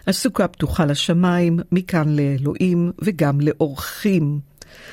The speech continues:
והיא מחברת את האנשים לאלוהים, לטבע וליבול. אז אם אתם יושבים בסוכה, חישבו על כך.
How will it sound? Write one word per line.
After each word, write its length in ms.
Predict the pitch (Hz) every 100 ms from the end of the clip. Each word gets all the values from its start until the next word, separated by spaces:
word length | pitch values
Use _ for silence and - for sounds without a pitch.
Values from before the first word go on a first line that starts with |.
| - - -
והיא 380 | 170 - 175
מחברת 800 | 156 165 170 131 196 214 185 180 -
את 160 | 160 170
האנשים 600 | 151 147 143 - 151 147
לאלוהים, 640 | 143 135 - 180 175 165 170
לטבע 640 | 139 135 - 160 135 139 139 139 _ _ _ 147
וליבול. 680 | 147 143 135 127 143 151 147 - - - - -
אז 120 | 156
אם 120 | 165
אתם 220 | 160 160
יושבים 360 | 151 - 160 156
בסוכה, 600 | 147 - 156 - 165 160 - _ _ _ _ _ -
חישבו 500 | - 160 - 147 151
על 80 |
כך. 480 | 143 - 151 - -